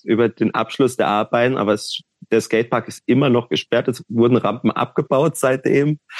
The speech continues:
<laughs> und es steht ein Testzentrum drauf. Also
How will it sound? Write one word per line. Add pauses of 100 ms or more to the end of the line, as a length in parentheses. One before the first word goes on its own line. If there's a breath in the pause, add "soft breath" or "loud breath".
(200 loud breath)
<laughs>
und
es
steht
ein
Testzentrum
drauf.
Also